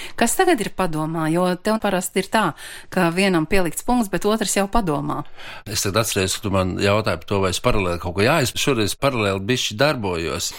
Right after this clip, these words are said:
Speaker 2: Pagājušajā dziesmu svētku, kad man bija pasaules pūtei orķestrē, mēs rakstīju, tur bija tās trīs latviešu tautdziesmas. Un, um,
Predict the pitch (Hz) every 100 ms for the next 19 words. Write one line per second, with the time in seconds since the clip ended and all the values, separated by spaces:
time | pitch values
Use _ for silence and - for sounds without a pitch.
0 | - - - 120 98 - 101 117 - 101
1 | 104 104 110 101 95 117 - 87 - 117
2 | - 151 165 123 - 107 101 113 117 127
3 | - 101 87 101 95 - 90 - 101 -
4 | 107 101 85 - 135 107 104 92 87 -
5 | - - - - - - - 110 110 110
6 | 107 104 104